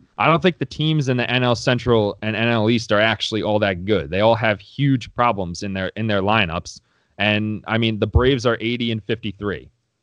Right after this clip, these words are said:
and they're beating up on the Marlins, the Mets, the Phillies. Like,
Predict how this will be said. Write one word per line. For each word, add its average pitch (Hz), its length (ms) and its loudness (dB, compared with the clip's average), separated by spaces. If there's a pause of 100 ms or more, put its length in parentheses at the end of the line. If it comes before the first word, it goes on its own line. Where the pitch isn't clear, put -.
(100)
and 101 140 -2
they're 110 80 6
beating 113 360 0
up 110 180 0
on 104 400 0 (160)
the 101 60 -6
Marlins, 104 520 2
the - 80 -8
Mets, 104 500 -2
the 82 80 -12
Phillies. 101 640 0
Like, 76 240 -10